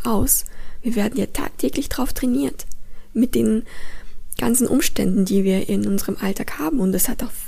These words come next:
viele Vorteile. Und der bewusste Umgang mit all diesen Technologien, all diesen Services, die wir haben, die uns einfach sehr, sehr schnell Dinge bringen,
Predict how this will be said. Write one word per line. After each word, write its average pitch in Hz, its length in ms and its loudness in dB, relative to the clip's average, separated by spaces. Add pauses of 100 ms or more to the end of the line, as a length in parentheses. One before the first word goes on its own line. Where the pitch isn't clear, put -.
(160)
viele 202 260 4
Vorteile. - 560 2 (960)
Und 196 240 4
der 185 80 4
bewusste 196 580 4
Umgang 208 480 4
mit 196 240 0
all 190 240 0
diesen 190 380 -2 (400)
Technologien, 220 720 4 (1000)
all 185 100 2
diesen - 260 2
Services, 151 520 0
die - 140 -2
wir 226 160 0
haben, 240 200 -2
die - 120 -2
uns - 140 -4
einfach - 280 0 (280)
sehr, 196 200 4
sehr 180 100 4
schnell 202 340 2
Dinge 185 240 2
bringen, 214 420 4